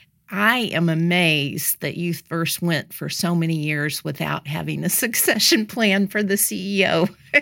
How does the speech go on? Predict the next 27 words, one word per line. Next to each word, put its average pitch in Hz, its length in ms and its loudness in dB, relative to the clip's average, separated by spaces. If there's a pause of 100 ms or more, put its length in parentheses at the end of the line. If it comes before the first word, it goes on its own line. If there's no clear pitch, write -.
(520)
But 233 160 4
we 233 140 4
did. 190 560 4
It 294 400 -2
just 214 240 2
wasn't 175 400 0
top 175 240 2
of 165 80 -2
mind. 165 560 0 (400)
And 170 480 6
a 180 120 0
few 214 220 2
years 185 300 6
ago, 165 260 4
we 208 240 2
have 220 160 4
some 165 320 0
very 160 460 4
smart 147 460 -2
people 143 540 -4
on 139 220 0
our 143 100 0
board 123 300 -6
of 101 140 -4
directors. - 720 -4
They're 156 220 -2
just 151 420 -2